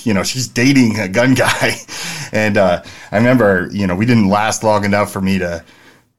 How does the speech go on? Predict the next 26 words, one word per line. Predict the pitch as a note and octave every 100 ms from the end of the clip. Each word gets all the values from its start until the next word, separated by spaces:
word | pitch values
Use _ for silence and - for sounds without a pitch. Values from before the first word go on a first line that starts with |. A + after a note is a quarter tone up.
| -
to | G2+
get | F#2 A#2
her | G#2+
to | A2+ G2
an | G2
N | F#2+
R | F#2 F#2+
A | B2+
show, | A#2 F2+ E2+ E2
but | F#2+
it's | F#2+ -
funny | - A#2+
how | G2 F#2+
people | F#2 G2+ G2
just | F#2 -
have | F#2 F2
this, | E2+ -
like, | D#2+ D2+ _
you | A#2
know, | F#2+ - _ _ _
she | - B2
was | A2
obviously | B2 G#2+ G2+
just | F#2 F#2 - -
saying | A2 G#2+ E2+ E2
that, | D#2 D#2 -